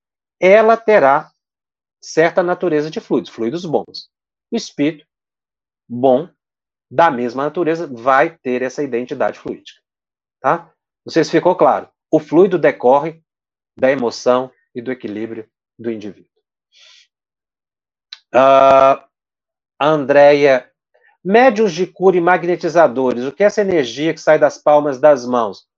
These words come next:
Fluido vital. Nós já tivemos um programa que a gente tratou sobre isso, um ou dois programas atrás.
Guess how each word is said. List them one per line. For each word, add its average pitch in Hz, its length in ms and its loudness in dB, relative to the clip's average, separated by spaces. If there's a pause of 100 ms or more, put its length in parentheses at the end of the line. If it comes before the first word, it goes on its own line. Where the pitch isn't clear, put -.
(460)
Fluido 170 300 2
vital. 143 480 0 (500)
Nós 131 160 0
já 131 80 -2
tivemos 123 400 -8
um 131 80 -8
programa 143 420 -4
que 147 120 -8
a 131 40 -4
gente 131 260 -10
tratou 117 400 -4
sobre 131 380 -6
isso, 143 380 -6
um 139 60 -6
ou 123 80 -2
dois 117 200 -2
programas 110 520 -6
atrás. 131 520 -2